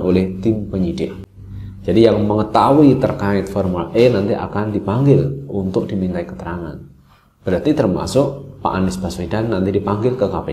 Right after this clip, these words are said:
K. Karena Pak Anies tentu mengetahui terkait Formula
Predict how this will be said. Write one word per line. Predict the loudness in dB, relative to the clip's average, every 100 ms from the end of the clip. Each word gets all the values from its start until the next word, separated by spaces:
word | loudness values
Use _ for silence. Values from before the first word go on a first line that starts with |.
| -10
K. | -12 -16 -20 -20 _ _ _ _ -10
Karena | -2 0 0
Pak | 0 0 0
Anies | 2 2
tentu | 4 0 2 2
mengetahui | 4 2 0 -2 0 2 2 2
terkait | -6 -12 -10 -10 -10
Formula | -10 -14 -12 -12 -12